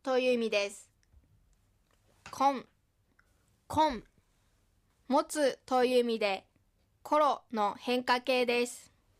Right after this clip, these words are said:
Speaker 1: 尻。
Speaker 2: 尻。
Speaker 1: 様子、ところ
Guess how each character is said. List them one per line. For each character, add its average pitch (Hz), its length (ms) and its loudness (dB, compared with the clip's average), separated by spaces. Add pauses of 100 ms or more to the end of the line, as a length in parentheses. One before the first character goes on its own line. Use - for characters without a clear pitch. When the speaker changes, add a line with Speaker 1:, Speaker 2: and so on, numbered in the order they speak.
(1500)
Speaker 1:
尻。 254 560 -4 (680)
Speaker 2:
尻。 247 640 -6 (960)
Speaker 1:
様 277 260 2
子、 285 380 0 (300)
と 226 140 -6
こ 285 200 2
ろ 285 240 2